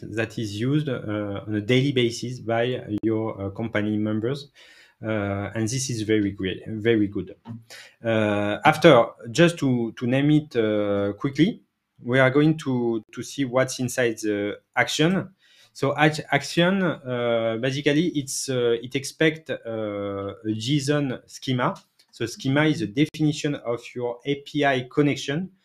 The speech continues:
and an A P I is a way to talk to an external service that gives some data. So if you are aware about the open data movement, where, uh, public organization need to share their data, uh, so they,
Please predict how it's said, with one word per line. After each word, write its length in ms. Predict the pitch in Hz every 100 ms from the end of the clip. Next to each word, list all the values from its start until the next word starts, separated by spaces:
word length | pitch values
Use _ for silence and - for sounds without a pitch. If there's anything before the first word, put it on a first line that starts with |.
| _ _ _
and 200 | 127 135
an 260 | 131 127 135
A 160 | 180
P 180 | 175 147
I 80 | 151
is 260 | 160 139 123
a 60 |
way 240 | 120 147 160
to 160 | 123
talk 340 | - 143 151 -
to 100 | 113
an 120 | 113
external 400 | 147 - 139 135
service 360 | 127 120 143 123
that 220 | 113 -
gives 240 | 131 143
some 240 | 120 117 104
data. 400 | 123 117 101 95 _ _ _
So 180 | - 120 131
if 240 | 135 -
you 80 | 151
are 160 | 147 131
aware 460 | 123 143 143 135
about 380 | 113 110 120 117 -
the 220 | 107 - -
open 600 | 123 139 135 135 117 - 107 101
data 360 | 117 117 127 117
movement, 580 | 113 117 131 165 190 - _ - _ -
where, 360 | 123 135 135
uh, 380 | 107 113 110 107
public 440 | 104 147 139 156 143 127
organization 760 | 127 135 135 143 - 156 147
need 200 | 131 135
to 80 | 113
share 400 | - - 151 139
their 200 | 117 104
data, 440 | 101 101 131 196 - _ _ _ _ -
uh, 160 | 113 110
so 200 | - 147
they, 280 | 139 -